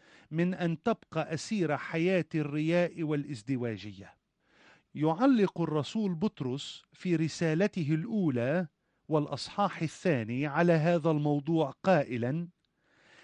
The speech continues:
"لأنه أي مجد هو إن كنتم تلطمون مخطئين فتصبرون،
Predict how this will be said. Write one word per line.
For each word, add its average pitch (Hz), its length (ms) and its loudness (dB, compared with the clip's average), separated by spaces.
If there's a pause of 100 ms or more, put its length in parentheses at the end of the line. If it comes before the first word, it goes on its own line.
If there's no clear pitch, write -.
(120)
"لأنه 226 640 2 (560)
أي 214 160 2
مجد 202 720 2 (360)
هو 220 140 4
إن 202 260 0
كنتم 202 560 0
تلطمون 208 920 0
مخطئين 170 720 0
فتصبرون، 170 840 0